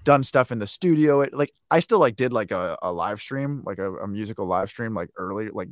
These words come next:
I woke up at ten, I did something like that, or not, <laughs> I didn't wake up at ten. I, dude, I have not s-, I have not slept till ten A M since I was,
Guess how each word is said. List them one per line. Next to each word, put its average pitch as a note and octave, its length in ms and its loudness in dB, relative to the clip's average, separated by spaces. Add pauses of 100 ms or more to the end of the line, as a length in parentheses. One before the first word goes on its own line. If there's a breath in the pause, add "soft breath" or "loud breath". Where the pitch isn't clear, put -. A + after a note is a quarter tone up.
(140)
I C3 120 4
woke D3 180 4
up G2 60 -8
at - 140 -10
ten, B2+ 340 0
I A2 60 0
did G#2 200 -4
something G2+ 320 -4
like F#2 220 -4
that, A#2 240 -2
or A#2 100 -2
not, A2 140 -2
<laughs> - 40 -20
I - 40 -4
didn't F3+ 220 2
wake G#2+ 280 -2
up G#2 100 0
at G#2 100 -10
ten. - 120 -6
I, B2 160 2 (460 loud breath)
dude, F2 120 -2
I E2 140 6
have B2+ 140 4
not G#2+ 180 0
s-, - 260 -6
I F3 120 8
have A3 80 8
not E3 200 8
slept - 380 2
till A2+ 220 2
ten - 340 -4
A G#2+ 220 -2
M G#2 380 -6 (100)
since G#2+ 260 -6
I G2+ 120 -2
was, F#2+ 340 -6